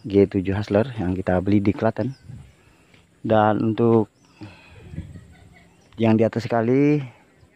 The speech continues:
satu dua lima, kita main di dua sembilan delapan, empat belas dua sembilan delapan,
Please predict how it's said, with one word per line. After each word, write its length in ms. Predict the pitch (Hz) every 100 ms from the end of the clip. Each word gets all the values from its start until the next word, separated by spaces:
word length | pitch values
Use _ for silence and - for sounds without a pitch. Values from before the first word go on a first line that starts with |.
| _ _ _ _
satu 720 | - 104 101 - 117 123 113
dua 320 | 101 101 101 98
lima, 480 | 110 90 98 110 101
kita 240 | 104 - 92
main 320 | 90 92 90
di 160 | 92 90 _ _ _ _ _ _ _ _ _
dua 240 | 101 101
sembilan 400 | 101 110 104 101
delapan, 320 | 98 98 127 131
empat 400 | - - - -
belas 80 | 98 -
dua 80 | 98
sembilan 220 | 98 98
delapan, 240 | 98 -